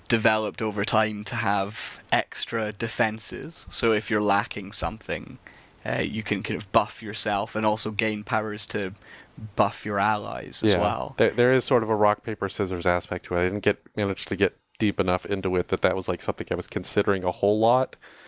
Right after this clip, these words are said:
Speaker 2: but I know it's there. I guess with some of the druid powers, I played as a druid a fair amount. They, they have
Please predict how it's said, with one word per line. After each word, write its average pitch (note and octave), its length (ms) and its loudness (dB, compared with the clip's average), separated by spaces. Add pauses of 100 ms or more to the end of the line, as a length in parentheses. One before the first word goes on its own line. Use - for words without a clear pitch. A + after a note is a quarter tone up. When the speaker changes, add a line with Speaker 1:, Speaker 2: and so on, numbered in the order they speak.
(280)
Speaker 2:
but F#2 140 2
I F2 100 -4
know F2+ 200 0
it's - 140 -2
there. G2 380 2 (600)
I G#2+ 60 4
guess B2+ 180 2
with - 100 -6
some A2 160 0
of G#2 80 -4
the G2+ 60 -2
druid F#2+ 340 2
powers, E2 720 -2 (880)
I G#2 40 -12
played F2 220 -2
as E2+ 100 -2
a F2+ 60 -2
druid F2+ 260 2
a F2 40 0
fair E2+ 260 0
amount. E2 340 -6
They, E2+ 200 0
they F2 160 0
have F2 320 -2